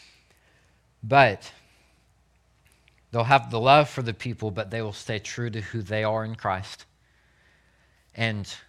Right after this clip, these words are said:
they will stand firm on the truth of God's word. So, I hope that answered your question. Next question, and, uh, this should be the last one.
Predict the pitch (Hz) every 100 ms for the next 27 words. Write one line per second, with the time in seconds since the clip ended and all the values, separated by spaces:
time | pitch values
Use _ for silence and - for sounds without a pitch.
0 | _ 107 117 101 - 120 110 92 - 117
1 | 113 107 101 98 - 101 95 - 95 92
2 | 90 85 - 92 58 - _ _ _ _
3 | _ _ _ _ _ _ _ _ _ _
4 | _ _ _ _ _ _ _ _ _ -
5 | 110 82 76 80 _ 85 82 98 - 104
6 | 90 78 - 80 82 - 98 92 - 87
7 | - 71 78 80 _ - - - - -
8 | - _ _ _ _ _ 131 131 - 123
9 | - 120 110 101 98 - 104 95 104 -
10 | 101 101 98 85 82 - 90 85